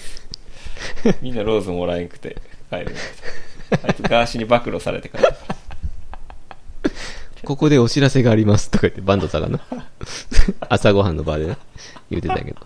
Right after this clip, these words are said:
Speaker 2: <laughs> うん。はい、全部嘘ですけど。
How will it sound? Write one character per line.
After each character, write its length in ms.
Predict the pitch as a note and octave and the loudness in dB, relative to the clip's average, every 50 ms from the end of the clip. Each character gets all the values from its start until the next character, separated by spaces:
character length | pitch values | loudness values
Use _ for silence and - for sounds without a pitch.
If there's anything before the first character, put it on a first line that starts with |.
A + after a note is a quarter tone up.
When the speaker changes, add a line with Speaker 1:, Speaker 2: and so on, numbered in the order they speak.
| - - - - - - - - - - - - - | -18 -20 -20 -20 -20 -20 -20 -20 -20 -20 -18 -14 -12
Speaker 2:
<laughs> 2500 | - - - - C3 - - - - - - - - - - - - - C#3 - - - - - - - - - - - - - - - - - - - - - - - - - - - - - - | -10 -6 -4 -6 -6 -6 -10 -14 -14 -14 -14 -14 -12 -10 -8 -6 -2 -2 -2 -2 -4 -6 -8 -14 -16 -18 -18 -16 -16 -18 -18 -18 -20 -14 -10 -10 -8 -8 -8 -10 -10 -12 -16 -18 -20 -20 -18 -12 -12
う 20 | - | -10
ん。 80 | - - - - - - - - - - - - - - - - - - - - - - - - - - - - - - - - - - - - - - - - - - - - - - - | -10 -10 -12 -12 -12 -12 -12 -14 -14 -14 -14 -14 -14 -14 -16 -18 -18 -18 -20 -20 -20 -16 -12 -12 -12 -12 -12 -14 -12 -12 -12 -12 -14 -16 -20 -18 -16 -16 -14 -14 -14 -14 -14 -16 -16 -12 -6
は 140 | - G#2 G2 | -2 -2 0
い、 80 | E2+ - | 0 0
全 160 | F#2 G2+ F#2+ | 0 0 2
部 60 | E2+ | 2
嘘 160 | E2+ E2 - C#2 | 0 -2 -2 -4
で 80 | C#2 | -4
す 80 | - - | -2 -2
け 100 | - - | -4 -4
ど。 140 | - - | -6 -8